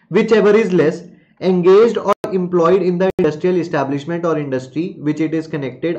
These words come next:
are the members of trade union। तो basically ये question क्या कह रहा है कि कोई भी ट्रेड union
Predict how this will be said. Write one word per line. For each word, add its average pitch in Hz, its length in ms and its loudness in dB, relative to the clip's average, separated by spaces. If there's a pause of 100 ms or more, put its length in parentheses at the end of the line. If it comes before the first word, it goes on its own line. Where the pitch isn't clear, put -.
(120)
are 131 160 -4
the 156 80 -2
members 123 380 -4
of 147 100 -2 (160)
trade 143 260 -2 (300)
union। 120 400 -4 (440)
तो 220 60 4
basically 196 600 -2
ये 226 80 -4
question 196 380 -2
क्या 202 120 0
कह 160 160 -2
रहा 120 120 -2
है - 120 -12 (300)
कि 233 80 -2
कोई 202 320 4
भी 262 140 2
ट्रेड 185 380 4
union 156 440 0